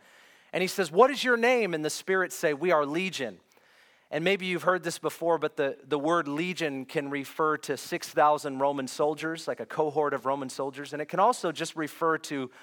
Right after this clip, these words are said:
a great many. But either way, there are many spirits in this man. Jesus confronts this demonized man, and the spirits in him beg him to send them into the pigs that were right over on the side here.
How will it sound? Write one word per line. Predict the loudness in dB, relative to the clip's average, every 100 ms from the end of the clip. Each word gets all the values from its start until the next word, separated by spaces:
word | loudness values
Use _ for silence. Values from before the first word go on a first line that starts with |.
| -2
a | -2
great | 0 0 0
many. | -4 -2 -4 -6 -16 -20 -6
But | -4 -2
either | 0 2 2
way, | 4 2 0
there | 0 2
are | 2
many | 0 -2 -2 -4 -6
spirits | -12 -14 -6 -2 0 -2 -4 -10 -16 _ _ _ _ _ _ _ -6
in | -4
this | -2 -4
man. | -6 -6 -8 -14 _
Jesus | -6 -4 -2 -6
confronts | -6 -8 -2 0 0 -2
this | -8 -6
demonized | -6 -2 0 0 -2
man, | -2 0 0
and | -2
the | -4
spirits | -4 2 4 4 2
in | -2 0
him | 2 2 2 -4 -18 -20 -20
beg | -16 2 6 6 4
him | 2 0 0 -2
to | -6
send | -2 0 2
them | 2 0
into | 0 -2
the | -4
pigs | -2 0 -2 -2
that | -4 -2
were | -2 0
right | 4 4 2 -2
over | -2 0
on | 0
the | 0
side | 0 0 0
here. | -6 -14